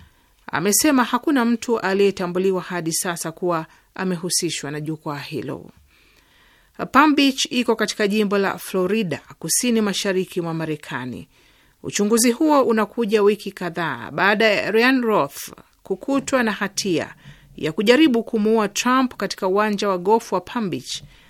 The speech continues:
ambapo alitengeneza eneo la kufyatulia risasi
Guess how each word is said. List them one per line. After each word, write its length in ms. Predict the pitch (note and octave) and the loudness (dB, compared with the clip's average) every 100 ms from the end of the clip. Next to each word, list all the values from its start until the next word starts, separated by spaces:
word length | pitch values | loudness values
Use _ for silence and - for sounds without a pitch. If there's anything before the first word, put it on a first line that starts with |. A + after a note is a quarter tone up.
| - | -16
ambapo 420 | - C3 F#3+ G3+ G#3+ | -10 0 2 2 -2
alitengeneza 680 | G3 G3+ G3 G#3+ A3+ A3 | -2 -2 -2 0 0 0
eneo 540 | - F#3+ G#3+ C4+ C4+ A#3 | -2 0 2 2 2 2
la 120 | F#3+ | 0
kufyatulia 560 | F3+ F#3 F3+ F#3 F#3 | -4 -10 -6 0 0
risasi 760 | F3 E3+ - A3+ A3+ - D3 C3 | 0 -4 -4 -2 0 -2 -4 -6